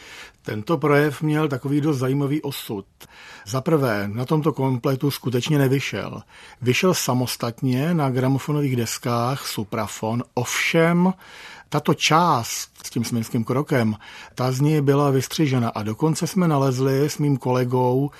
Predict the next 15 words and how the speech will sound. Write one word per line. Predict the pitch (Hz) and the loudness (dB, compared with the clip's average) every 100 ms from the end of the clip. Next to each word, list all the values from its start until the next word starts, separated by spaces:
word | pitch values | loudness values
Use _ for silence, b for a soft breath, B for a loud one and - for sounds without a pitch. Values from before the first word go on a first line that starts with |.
| B | B
písemnost, | - 127 113 - 113 107 98 113 - - | -2 0 0 0 0 0 0 -4 -8 -8
kde | 127 120 | -4 -2
je | 131 | -2
ten | 151 147 | 0 -2
projev | 131 131 143 143 139 | -2 -2 -2 -4 -6
do | 113 107 101 B B B B B | -4 -4 -4 B B B B B
posledního | - 127 - 151 147 151 151 | -2 -2 4 2 4 2 2
písmenka | 143 135 139 135 139 131 110 104 95 | 2 0 0 0 0 -2 -2 -4 -8
v | - - - | -12 -20 -2
textu. | 117 - - - 110 113 156 _ B B | -2 -2 -8 -4 -4 -4 -8 _ B B
Ovšem | - 117 - - 160 160 165 | -10 -6 -4 4 4 6 2
tato | 151 143 147 | 0 0 0
část | - 139 147 - | 2 0 0 -2
je | 143 123 | 0 0
zakřížkována | 107 101 - 117 - 123 127 123 127 131 147 | -2 -6 -6 -8 -4 -2 0 0 0 -2 -4